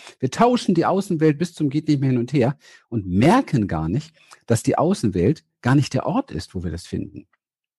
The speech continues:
In der Außenwelt geben wir uns unseren Süchten hin, um die Dinge zu kompensieren. Wir machen unseren Hochleistungssport und glauben, wir sind dadurch im Körper.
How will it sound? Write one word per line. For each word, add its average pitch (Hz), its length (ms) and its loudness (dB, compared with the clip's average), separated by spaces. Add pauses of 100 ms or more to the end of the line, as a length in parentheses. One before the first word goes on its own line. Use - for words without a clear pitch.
(880)
In 117 60 2
der 131 140 4
Außenwelt 165 500 4
geben 147 180 4
wir 139 40 4
uns 135 140 0
unseren 107 340 -2
Süchten 202 360 0
hin, 170 300 4
um 123 120 0
die 113 100 -2
Dinge 110 200 0
zu - 120 -14
kompensieren. 139 760 0
Wir 117 100 2
machen 92 260 -2
unseren 92 280 -4
Hochleistungssport 151 920 2
und 107 100 0
glauben, 107 320 2
wir 101 80 0
sind 101 160 0
dadurch 92 280 -4
im 92 100 -8
Körper. 170 480 2